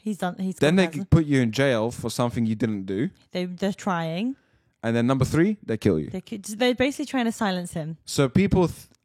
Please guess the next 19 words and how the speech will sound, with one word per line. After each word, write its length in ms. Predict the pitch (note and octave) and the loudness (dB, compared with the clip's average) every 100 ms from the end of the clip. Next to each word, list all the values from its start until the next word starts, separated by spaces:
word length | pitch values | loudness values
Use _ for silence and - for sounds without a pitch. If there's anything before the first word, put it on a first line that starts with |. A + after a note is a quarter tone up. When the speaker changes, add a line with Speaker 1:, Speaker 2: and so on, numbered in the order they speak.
| - - | -16 -4
Speaker 2:
like, 340 | A#2+ A2 - _ _ _ | -2 -2 -10 _ _ _
he, 480 | _ - G3+ G3+ F#3+ F#3+ - - - | _ -2 2 2 0 -4 -12 -20 -16
he 280 | B2 F3+ G#3+ | -6 0 2
was, 480 | C#3+ A#2 D#3 - - - | 4 2 0 -4 -14 -4
and 100 | B2+ | 0
now 260 | C#3+ C3+ - _ _ | 2 2 -2 _ _
everyone 240 | - D3 C3+ | -2 0 0
else 340 | C3+ B2 - - | 0 -2 -6 -6
is 140 | A2+ | -4
now 100 | A2+ | -4
speculating, 720 | G#2+ C#3+ C3+ A2 G2+ G#2 G#2+ | 0 0 0 -2 -4 -4 -4
like, 320 | G#2 F#2+ - - _ _ _ _ | -4 -6 -8 -18 _ _ _ _
Second 300 | - A#2+ A2 | -6 -2 -2
Life 220 | A2 G#2+ | -2 -2
is 120 | F#2+ | -2
gone 200 | C3 C3 | -2 -2
now. 260 | F2+ G2+ A2+ _ _ _ _ _ _ _ | -4 -8 -10 _ _ _ _ _ _ _
That's 180 | A2 - | -4 -2
it. 220 | C3+ | -2